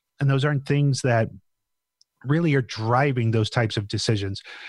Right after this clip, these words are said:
So it becomes way overcomplicated. We're trying to do way too much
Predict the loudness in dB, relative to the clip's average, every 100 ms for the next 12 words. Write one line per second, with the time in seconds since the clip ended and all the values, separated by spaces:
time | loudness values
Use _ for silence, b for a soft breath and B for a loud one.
0 | B B 2 2 2 2 2 0 0 0
1 | 2 2 2 0 0 0 0 -2 0 0
2 | 0 -2 -2 -2 -4 -2 2 2 2 0
3 | 0 0 0 0 0 0 2 2 0 -4